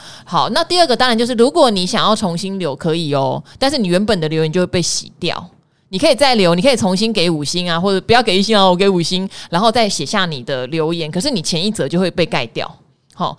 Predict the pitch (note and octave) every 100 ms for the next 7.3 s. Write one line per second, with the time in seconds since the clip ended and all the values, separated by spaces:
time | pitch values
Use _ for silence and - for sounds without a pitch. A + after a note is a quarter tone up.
0 | - - D4+ B3+ E4+ F4+ A3+ E3 D#3+ F3
1 | C#3 - D#3+ D#3+ C4+ A3 G#3+ A3+ A3 G3
2 | F#3+ D#3+ D#3+ D#3+ D3+ D3+ D3+ D3+ D3+ D#3+
3 | E3 E3+ - D3+ E3 B2+ A2+ C#3 F#2+ A2+
4 | G1+ - - - F3 B2 - A3+ A#3+ F#3
5 | A#3 B3 D#3+ E3+ A3+ F#3 D#3+ - - -
6 | F#3 A3 A#3 A#3 G#3+ A#3+ A3 F3 E3+ E3+
7 | A3 F#3